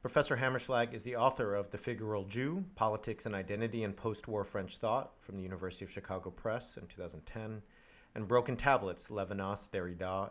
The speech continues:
and the Literary Afterlife of Religion, published by Co-, Columbia University Press in two thousand sixteen. She is also the editor of Modern French Jewish Thought, Writings on Religion and Politics, published by Brandeis University Press in two thousand and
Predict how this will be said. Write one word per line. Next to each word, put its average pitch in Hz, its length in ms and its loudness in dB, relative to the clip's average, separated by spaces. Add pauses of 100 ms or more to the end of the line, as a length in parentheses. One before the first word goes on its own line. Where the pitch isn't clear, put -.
and 92 140 -6
the 90 60 -6
Literary 92 500 -2
Afterlife 95 500 -2
of 85 120 -6
Religion, 110 440 0 (480)
published - 300 -6
by 98 100 0
Co-, 110 240 -6 (160)
Columbia 117 360 4
University 92 440 -2
Press 87 300 -2
in 90 60 -10
two 95 80 -4
thousand 85 180 -4
sixteen. 107 600 -4 (600)
She - 180 -2
is 120 140 4
also 143 280 4
the 123 160 2
editor 123 440 6 (200)
of 98 120 -2
Modern 120 340 10
French 113 400 -2
Jewish 101 280 -2
Thought, 107 380 4 (120)
Writings 101 460 4
on 98 180 -4
Religion 95 460 -2
and 90 100 -8
Politics, - 640 -4 (400)
published 101 300 0
by 98 100 2
Brandeis 95 560 2
University 85 440 -6
Press - 420 -8 (400)
in 90 80 -8
two 87 140 -12
thousand 78 340 -4
and 78 100 -8